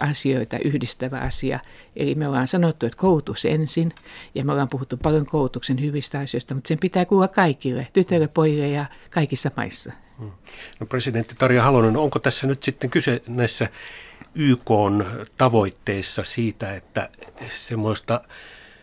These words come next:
Speaker 2: yhteistä kulttuuria näiden tavoitteiden puolesta viedään sitten joka puolelle maailmaa ja sitten tällaiset,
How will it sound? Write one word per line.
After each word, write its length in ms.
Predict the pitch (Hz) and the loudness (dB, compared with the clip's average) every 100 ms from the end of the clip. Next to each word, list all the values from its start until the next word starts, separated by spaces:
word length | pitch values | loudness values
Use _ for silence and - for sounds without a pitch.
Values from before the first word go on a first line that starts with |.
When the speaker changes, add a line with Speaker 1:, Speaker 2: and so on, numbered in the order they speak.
| - - - - | -20 -20 -20 -8
Speaker 2:
yhteistä 500 | - 156 - 107 - | 0 2 2 0 0
kulttuuria 720 | 117 120 104 - 98 95 95 87 - - | 2 2 2 -2 -2 -2 -6 -8 -12 -10
näiden 440 | 104 110 104 101 | -4 0 0 -2
tavoitteiden 760 | - 107 101 - - 98 90 - - - | 0 0 -2 -6 -8 -8 -8 -14 -20 -6
puolesta 400 | 117 101 - 104 | -2 -2 -4 2
viedään 360 | 123 104 98 92 | 6 6 2 -8
sitten 220 | - 104 | -8 -6
joka 200 | 117 101 | -4 -4
puolelle 300 | 110 98 98 | -6 -6 -4
maailmaa 500 | 107 107 95 101 104 | -2 -2 -4 -8 -10
ja 120 | - | -10
sitten 240 | 107 _ | -12 _
tällaiset, 380 | - 101 101 92 | -8 -6 -6 -6